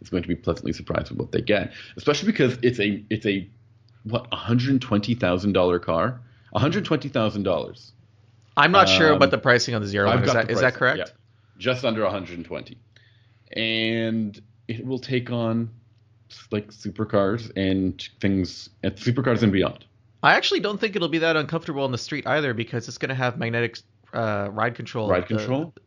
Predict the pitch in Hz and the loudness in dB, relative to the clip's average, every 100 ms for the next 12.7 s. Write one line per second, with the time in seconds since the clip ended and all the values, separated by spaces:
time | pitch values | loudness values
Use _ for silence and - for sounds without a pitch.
0 | - 147 92 - 127 123 117 - 120 123 | -2 0 0 -2 0 2 0 -2 -2 -2
1 | 117 123 143 - 131 123 113 117 117 113 | -2 -2 -4 -2 2 2 0 -4 -4 -6
2 | 110 107 120 120 107 170 110 110 107 - | -4 -4 -2 -2 -2 -4 -10 -8 -8 -4
3 | 123 117 110 101 113 107 107 107 107 107 | -4 -2 -6 -2 -2 -2 -4 -4 -6 -10
4 | - 107 95 - _ _ _ _ _ _ | -10 -10 -10 -16 _ _ _ _ _ _
5 | _ _ _ _ _ _ _ _ _ - | _ _ _ _ _ _ _ _ _ -2
6 | 135 170 - 170 165 160 156 156 - - | 0 0 -2 2 4 6 4 2 -4 -4
7 | 143 180 - 82 147 - - 139 110 101 | -4 -2 0 0 -2 -6 -4 2 2 2
8 | - - 131 131 135 131 131 110 131 131 | -2 -2 0 2 2 0 0 2 4 4
9 | 147 214 - 139 180 156 139 - 127 117 | 4 2 0 0 2 2 2 2 2 2
10 | 113 110 107 - 90 78 58 - - - | 0 -4 -6 -4 0 0 -2 -12 -20 -20
11 | _ _ _ _ _ _ _ _ _ _ | _ _ _ _ _ _ _ _ _ _
12 | _ 147 220 175 208 190 - | _ 2 4 4 4 4 4